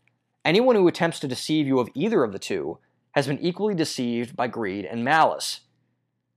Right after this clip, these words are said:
To be set on the right path, we must take the one less traveled. There are new possibilities there.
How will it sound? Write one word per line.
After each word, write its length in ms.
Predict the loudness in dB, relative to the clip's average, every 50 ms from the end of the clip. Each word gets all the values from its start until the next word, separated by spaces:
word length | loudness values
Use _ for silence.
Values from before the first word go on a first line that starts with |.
| _ _ 0
To 80 | 0
be 80 | 0 2
set 160 | 4 4 4
on 80 | 6 6
the 80 | 6
right 240 | 6 6 6 6 4
path, 420 | 4 4 6 6 4 4 0 -6 _ _ _
we 100 | -4 -2
must 180 | -2 -2 -2 -2
take 140 | -2 -2 -2
the 60 | -2
one 240 | -4 -4 -4 -4 -4
less 140 | -6 -6
traveled. 560 | 0 4 8 10 10 10 8 6 0 -8 -10 _ _ _ _ _ _ _ _ _ _ _ 0
There 140 | 4 4 6
are 40 | 6
new 140 | 4 2 2
possibilities 680 | 2 2 2 2 2 4 6 8 8 8 6 2 -2 -6
there. 320 | -8 -8 -8 -10 -12 -16